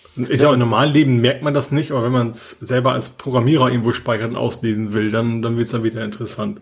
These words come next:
Speaker 2: Ja. Ja, deswegen, wenn man in Excel oder sonst wo irgendwie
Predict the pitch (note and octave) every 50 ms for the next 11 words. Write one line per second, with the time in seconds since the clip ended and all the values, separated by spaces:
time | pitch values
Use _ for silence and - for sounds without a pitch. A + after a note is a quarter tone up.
0 | _ _ - C3 A#2+ - - _ _ _ _ _ _ _ - - - _ - -
1 | B2 A#2+ B2 A#2 - C3+ B2+ B2+ A#2 B2+ A#2+ B2 A#2+ A#2+ A#2+ B2+ C3+ B2 - -
2 | - D3 C#3+ C#3 A#2+ A#2+ B2 A#2+ A2+ A2+ A#2 A#2 A#2 A2 A#2 A2+ B2 C3+ - -
3 | - C3 C3+ C3+ C3 B2 B2 B2+ A#2+ B2 A#2+ A2 A#2 A#2+ A#2+ A#2+